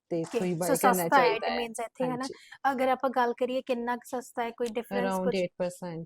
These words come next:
Speaker 1: ਹਾਂਜੀ।
Speaker 2: ਏਟ ਪਰਸੈਂਟ?
Speaker 1: ਹਾਂਜੀ, ਇੱਥੇ ਸਸਤਾ
Speaker 2: ਓਕੇ।
Speaker 1: ਹੈ, ਹਾਂਜੀ।
Speaker 2: So ਕੈਨੇਡਾ ਦੇ ਵਿੱਚ ਕੋਈ ਸਪੈਸ਼ਲ ਪ੍ਰੋਸੈਸ ਆ ਵੀ ਜਿਹੜੀ ਉਹਦੀ ਕੁਆਲਿਟੀ ਇੱਥੇ ਚੈੱਕ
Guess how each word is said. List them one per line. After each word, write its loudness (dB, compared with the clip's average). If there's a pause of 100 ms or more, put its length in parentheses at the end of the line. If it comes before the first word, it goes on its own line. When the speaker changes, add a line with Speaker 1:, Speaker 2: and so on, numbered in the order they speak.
Speaker 1:
ਹਾਂਜੀ। -10
Speaker 2:
ਏਟ -4
ਪਰਸੈਂਟ? -2
Speaker 1:
ਹਾਂਜੀ, -8
ਇੱਥੇ -6
ਸਸਤਾ -6
Speaker 2:
ਓਕੇ। -10
Speaker 1:
ਹੈ, -16
ਹਾਂਜੀ। -16
Speaker 2:
So -6
ਕੈਨੇਡਾ 2
ਦੇ -2
ਵਿੱਚ -2
ਕੋਈ 4
ਸਪੈਸ਼ਲ 0
ਪ੍ਰੋਸੈਸ 0
ਆ 2
ਵੀ -4
ਜਿਹੜੀ 0
ਉਹਦੀ 0
ਕੁਆਲਿਟੀ 0 (280)
ਇੱਥੇ -4
ਚੈੱਕ -4